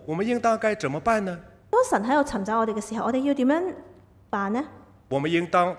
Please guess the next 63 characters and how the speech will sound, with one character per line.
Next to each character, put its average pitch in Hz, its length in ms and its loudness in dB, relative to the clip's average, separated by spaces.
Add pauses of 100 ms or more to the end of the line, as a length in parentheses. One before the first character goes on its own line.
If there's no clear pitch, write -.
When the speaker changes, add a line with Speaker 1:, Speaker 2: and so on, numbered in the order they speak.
Speaker 1:
抓 214 300 0
住 190 280 -4
神 117 280 -2
的 135 80 -2
祝 135 200 -4
福。 - 280 -16 (160)
Speaker 2:
我 247 100 0
哋 277 120 6
应 302 260 2
当 285 360 2
捉 277 220 -6
住 214 100 -4
神 196 300 -8
嘅 202 80 -10
祝 220 140 -8
福。 226 200 -8 (440)
Speaker 1:
让 190 120 6
我 180 40 6
们 185 120 0
再 240 200 0
一 170 40 0
次 170 160 -6
的 151 80 2
回 139 280 -2
到 135 260 2 (120)
雅 107 200 0
各 - 160 -4
的 143 80 -2
故 135 180 -8
事 110 140 -14
当 113 180 -4
中。 117 200 -10 (420)
Speaker 2:
我 277 100 2
哋 285 120 2
再 294 260 4
次 285 240 -2
回 208 160 0
到 214 340 0 (100)
雅 202 140 -6
各 220 120 -2
嘅 220 100 -8
故 214 180 -4
事 208 160 -6
当 220 160 -2
中。 220 300 -6 (300)
Speaker 1:
在 196 160 6
雅 135 240 0
博 180 120 -4
渡 185 220 -2
口， 107 340 -6 (440)
Speaker 2:
在 240 120 2
雅 214 200 0
博 226 120 0
渡 202 200 -2
口， 202 600 -4
Speaker 1:
只 165 120 -4
剩 202 160 2
下 180 140 2
雅 113 260 0
各 180 200 2
一 113 180 -2
个 156 100 0
人。 98 180 -4